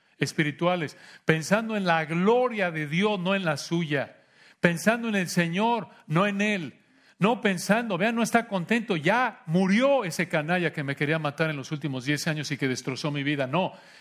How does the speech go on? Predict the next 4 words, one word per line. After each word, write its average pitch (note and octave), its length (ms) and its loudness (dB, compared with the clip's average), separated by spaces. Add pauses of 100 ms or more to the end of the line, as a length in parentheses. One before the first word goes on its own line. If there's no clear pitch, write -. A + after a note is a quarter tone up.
(240)
está, G#3 640 0 (280)
está A3+ 480 0
consternado, F3+ 1400 0 (580)
triste. F3+ 1000 0